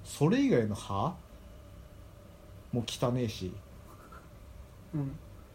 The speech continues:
Speaker 1: あの、磨かないのは佐藤さんのせいですよね」って言われて。
Speaker 2: うん。
Speaker 1: 逆にキレられて。
Speaker 2: でもおっしゃる通り。
Speaker 1: おっしゃる通りっちゃおっしゃる通りなんだけど、
Speaker 2: うん。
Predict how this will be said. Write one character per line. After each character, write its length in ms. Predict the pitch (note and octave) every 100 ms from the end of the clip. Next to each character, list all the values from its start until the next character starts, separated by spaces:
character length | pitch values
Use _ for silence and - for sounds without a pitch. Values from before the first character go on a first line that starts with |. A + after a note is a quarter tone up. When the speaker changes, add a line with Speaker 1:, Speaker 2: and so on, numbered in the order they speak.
| -
Speaker 1:
あ 180 | A#2+ A2+
の、 340 | G2 F#2 F2+ - - - - - - - - - -
磨 320 | C3 G3 B3
か 160 | C4
な 140 | B3+ B3
い 60 |
の 160 | D#3+ G#2
は 320 | G#2 F2+ D2+ - - -
佐 240 | - G3
藤 120 | A3
さ 100 | D#3+
ん 40 | A2+
の 60 |
せ 140 | G2+ A#2
い 40 |
で 80 | G2+
す 120 | -
よ 100 | F2
ね」 60 | D#2
っ 20 | F#2 -
て 80 |
言 60 | F2
わ 80 | E2
れ 60 |
て。 60 | F2+ - -
Speaker 2:
う 160 | D#3
ん。 60 | C3+ - - - -
Speaker 1:
逆 260 | G#2+ A#2+
に 40 | C3
キ 160 | -
レ 120 | B2+ B2
ら 80 |
れ 60 | B2+
て。 60 | - - - - - -
Speaker 2:
で 100 | E3+
も 160 | G#3 E3
お 20 |
っ 40 | E3
し 160 | -
ゃ 60 | A3+
る 100 | C#3
通 80 | - C3+ B2+ C3
り。 140 | D3+ - - -
Speaker 1:
お 80 | B2
っ 20 |
し 180 | - -
ゃ 40 | E3
る 80 |
通 180 | A2+ C#3+
り 100 | A2
っ 120 | G2
ち 60 | -
ゃ 60 | G#2
お 60 |
っ 20 |
し 120 | A2 C#3
ゃ 40 |
る 60 | A#2
通 140 | A2+
り 80 | G#2
な 60 |
ん 60 | F#2
だ 80 | F#2
け 80 | E2
ど、 200 | D#2+ -
Speaker 2:
う 80 | D3
ん。 180 | C3+